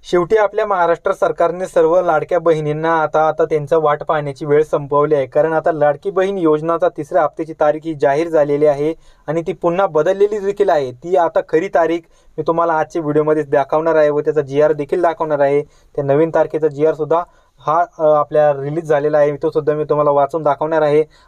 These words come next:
आजचा video तुम्हाला, तुमच्यासाठी खूप महत्त्वाचा होणार आहे. आजच्या व्हिडिओमधील जी खरी तारीख आहे ती तुम्हाला संपूर्ण YouTube-मध्ये कुठंही मिळणार नाही किंवा बाकीचे जे न्यूजचे ॲप असतात, channel असतात, त्यावरती देखील कोणी सांगणार नाही. माझ्या हाती आज असा जीआर लागला आहे, जो की आत्ताच upload झालेला आहे.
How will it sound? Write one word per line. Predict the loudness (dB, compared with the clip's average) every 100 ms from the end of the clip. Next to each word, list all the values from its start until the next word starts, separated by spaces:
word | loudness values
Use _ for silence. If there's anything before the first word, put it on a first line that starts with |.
| -6
आजचा | -4 -2
video | -2 0 0
तुम्हाला, | 0 0 0
तुमच्यासाठी | -2 -6 -4 -2 -2 -2
खूप | -6 -4
महत्त्वाचा | -2 0 2 0 0
होणार | -2 0 -2
आहे. | 0 -2 -2 -16 -8
आजच्या | -6 -2 -2
व्हिडिओमधील | 0 2 2 2 0
जी | -4 -2
खरी | -2 0
तारीख | 0 0 0
आहे | -2
ती | -2
तुम्हाला | -6 -2 -2
संपूर्ण | -2 -4 -2 0
YouTube-मध्ये | 0 -2 -4 -2 -2 -2
कुठंही | 0 0 0
मिळणार | 0 -2 0 0
नाही | -2 -4 -8 _ _
किंवा | -2 0
बाकीचे | 2 -2 -4 -10
जे | -6 -4
न्यूजचे | -4 -6 -2 2
ॲप | 2 2
असतात, | -2 -2 -2
channel | 0 -2 0 0
असतात, | -2 -2
त्यावरती | 2 2 0
देखील | -4 -6 -6
कोणी | -4 -4
सांगणार | -2 -4 -2 -2
नाही. | 0 -2 -2 -10 -20 -14 -4
माझ्या | 0 2
हाती | 0 2
आज | 0 0
असा | 0
जीआर | -2 0 0
लागला | 2 0 2
आहे, | 0
जो | 0 -4
की | -6 -6
आत्ताच | -4 -2 0
upload | 0 0 0
झालेला | 0 0 0
आहे. | 0 0